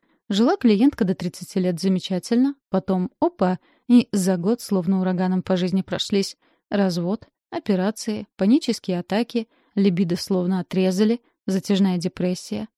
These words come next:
год не вставая с кровати, атрофия мышц.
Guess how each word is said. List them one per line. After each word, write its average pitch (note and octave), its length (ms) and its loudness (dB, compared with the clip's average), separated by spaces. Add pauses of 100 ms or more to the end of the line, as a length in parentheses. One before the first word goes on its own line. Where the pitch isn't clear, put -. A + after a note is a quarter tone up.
год G3+ 340 0
не G#3+ 120 6
вставая F#3 400 0
с - 80 -14
кровати, F#3 580 -2 (140)
атрофия F#3 500 -2
мышц. A3+ 380 2